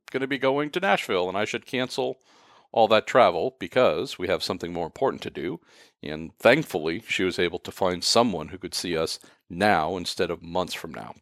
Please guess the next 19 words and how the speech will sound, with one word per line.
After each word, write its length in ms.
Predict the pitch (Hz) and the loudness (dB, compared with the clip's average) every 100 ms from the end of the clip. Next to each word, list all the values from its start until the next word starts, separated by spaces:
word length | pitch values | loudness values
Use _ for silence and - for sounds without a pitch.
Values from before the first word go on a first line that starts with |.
| - | -4
So, 400 | - 107 92 80 _ - _ - - _ _ _ - | 4 8 6 4 _ -20 _ -20 -20 _ _ _ -2
a 40 | |
little 160 | 110 107 | 2 2
quick 260 | - 107 - | 4 4 6
update 460 | 101 - 101 - | 4 6 2 2
there 300 | 98 98 95 | 2 4 4
to 200 | - - | 0 -4
open, 440 | 101 101 104 95 92 | -2 0 0 -2 -2
uh, 140 | 90 | -2
with 220 | 87 87 | -4 -6
your 120 | 95 92 | -8 -6
question 480 | - 98 - 95 | 0 0 0 -6
here. 440 | 85 101 95 92 - _ _ _ _ | -8 -4 0 0 -2 _ _ _ _
Michael, 480 | 107 117 120 117 - _ _ _ _ _ _ _ - _ _ _ _ _ _ _ _ _ _ _ | 2 4 6 2 2 _ _ _ _ _ _ _ -20 _ _ _ _ _ _ _ _ _ _ _
you 80 | 135 | -8
say, 200 | - 123 | 2 4
"If 100 | 104 | 4
Joseph 400 | - 120 127 120 | 6 4 6 0
Newgarden 460 | 123 120 113 107 | 0 4 6 4